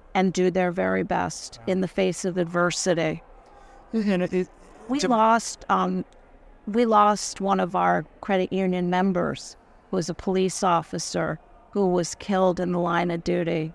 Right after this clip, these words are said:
Speaker 1: only, like, a month ago.
Speaker 2: Um.
Speaker 1: And just seeing that happen and seeing how the organizations, the nonprofits,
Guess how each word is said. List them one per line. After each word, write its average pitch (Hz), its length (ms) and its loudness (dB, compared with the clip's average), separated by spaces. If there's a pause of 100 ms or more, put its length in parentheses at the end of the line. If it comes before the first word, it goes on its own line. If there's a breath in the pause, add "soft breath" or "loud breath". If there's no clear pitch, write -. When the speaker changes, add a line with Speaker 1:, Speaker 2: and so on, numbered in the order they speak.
(760)
Speaker 1:
only, 214 580 2
like, 185 320 2 (360)
a - 80 0
month 185 300 -2
ago. 170 260 -4
Speaker 2:
Um. 123 300 -6 (640)
Speaker 1:
And 208 200 2
just 240 240 0
seeing 240 400 2
that 214 180 4
happen 202 680 2 (460)
and 220 160 4
seeing 247 400 2
how 214 280 2
the 190 360 0
organizations, 190 1300 0 (380)
the 202 80 0
nonprofits, 202 1120 0